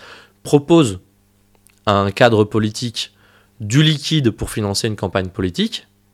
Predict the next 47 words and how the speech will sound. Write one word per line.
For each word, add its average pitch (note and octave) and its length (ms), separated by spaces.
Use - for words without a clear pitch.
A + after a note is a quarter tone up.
on G2+ 120
a G2+ 80
clairement B2 640
violé B2 280
la A#2 100
Convention G#2+ 420
de A#2 60
Vienne. G2+ 260
Et G#2+ 60
ça, F3 260
des A2+ 200
exemples, A2 320
on G2+ 60
en G2+ 120
a A2+ 60
un A2+ 80
paquet. C#3+ 420
Euh, F2+ 500
des A2 180
diplomates, B2+ 640
entre A2 200
guillemets, A2 400
qui - 120
montent A2+ 200
sur G#2 160
des G2 100
bateaux G2+ 300
de A2+ 60
la G2+ 80
marine G2 260
nationale G#2 440
où G2+ 100
ils G2 120
ont F#2+ 80
rien G2+ 160
à B2+ 80
faire. A2+ 300
Des A2 100
diplomates, B2+ 600
entre G#2+ 200
guillemets, A#2 380
qui - 160
proposent B2 580
à F#2+ 140
des G2 340
hauts B2+ 120
fonctionnaires, A#2+ 720